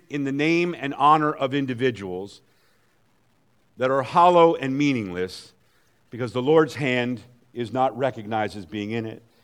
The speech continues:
The psalmist says, "Unless the Lord builds a house, they that build it labor in vain." I'll share this story because,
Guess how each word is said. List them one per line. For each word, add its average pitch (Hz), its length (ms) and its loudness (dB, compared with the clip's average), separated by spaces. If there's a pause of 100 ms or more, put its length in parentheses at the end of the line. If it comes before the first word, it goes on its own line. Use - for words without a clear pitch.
(180)
The 127 60 -12
psalmist 180 500 4
says, 135 420 4
"Unless 151 360 0
the 143 120 0
Lord 165 320 2
builds 139 240 2
a 127 80 -2
house, 117 360 4 (340)
they 147 300 4
that 143 220 0
build 123 220 0
it 123 260 -4 (240)
labor 117 400 -2
in 110 140 -4
vain." 107 500 -6 (1000)
I'll 104 100 -4
share 143 240 2
this 127 160 -2
story 131 460 -2
because, 110 640 -4